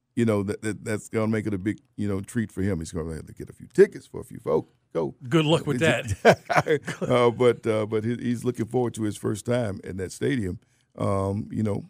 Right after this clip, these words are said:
Speaker 1: wearing a Falcons uniform, going out to play against the defending Super Bowl champs.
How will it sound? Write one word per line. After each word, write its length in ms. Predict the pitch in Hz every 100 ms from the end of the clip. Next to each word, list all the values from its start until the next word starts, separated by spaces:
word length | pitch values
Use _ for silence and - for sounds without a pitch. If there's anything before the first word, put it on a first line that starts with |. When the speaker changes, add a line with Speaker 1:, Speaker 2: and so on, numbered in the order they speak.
| _ -
Speaker 1:
wearing 240 | 92 95
a 20 |
Falcons 440 | 98 104 117 117 120
uniform, 340 | 139 104 98 -
going 160 | 85
out 80 | 92
to 80 | -
play 200 | - 101
against 300 | 95 98 -
the 80 | 62
defending 260 | - - 50
Super 240 | - -
Bowl 180 | - 50
champs. 400 | - 65 -